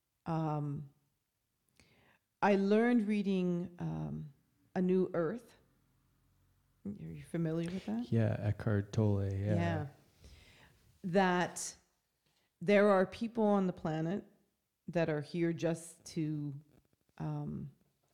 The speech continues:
Speaker 1: be stagnant, like, kind of, where they're, they neither go back or forward in their lives, they just are there. And they're,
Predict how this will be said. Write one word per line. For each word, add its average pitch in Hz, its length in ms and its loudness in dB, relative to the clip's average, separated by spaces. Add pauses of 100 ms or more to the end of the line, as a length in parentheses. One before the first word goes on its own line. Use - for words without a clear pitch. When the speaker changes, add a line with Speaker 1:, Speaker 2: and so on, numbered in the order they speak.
(380)
Speaker 1:
be 165 140 -4
stagnant, 151 640 -4
like, 139 220 -10
kind - 280 -10
of, - 180 -16 (460)
where 160 240 0
they're, 160 400 -2 (720)
they 196 200 6
neither 180 720 4 (600)
go 185 180 4
back 160 500 0
or 156 200 0
forward 160 500 0
in 170 140 0
their 165 140 -2
lives, 170 340 -2
they 165 120 -4
just 143 280 -8 (100)
are 160 300 -2
there. 151 480 -2 (640)
And 175 380 0 (180)
they're, 190 300 2